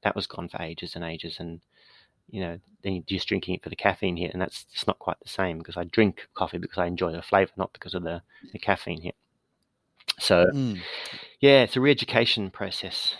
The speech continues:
Speaker 1: Re-education process. Slow. <laughs>
Speaker 2: So, uh, uh, I'm, I'm just mindful of time. It's been, uh, that's the thing, I've, I completely lost cha-, uh, track of the time, um, as, as we talked about this. So, but, uh, you, you, you left Camden because, uh, I, I believe A B I has taken it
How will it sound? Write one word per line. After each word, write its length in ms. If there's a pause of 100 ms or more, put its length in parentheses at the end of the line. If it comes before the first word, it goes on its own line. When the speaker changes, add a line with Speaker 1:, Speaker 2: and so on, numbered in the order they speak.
(280)
Speaker 1:
Re-education 520
process. 520 (720)
Slow. 480 (280)
<laughs> 240
Speaker 2:
So, 120
uh, 380
uh, 280
I'm, 160
I'm 100
just 200
mindful 280
of 100
time. 200
It's 120
been, 180
uh, 240
that's 320
the 60
thing, 60
I've, 140
I 160
completely 340
lost 200
cha-, 100
uh, 360
track 240
of 100
the 60
time, 420
um, 240
as, 160
as 120
we 60
talked 240
about 220
this. 120
So, 340 (420)
but, 160 (160)
uh, 420
you, 140
you, 180
you 140
left 180
Camden 380
because, 480
uh, 440
I, 200
I 40
believe 300
A 160
B 200
I 360
has 180
taken 320
it 140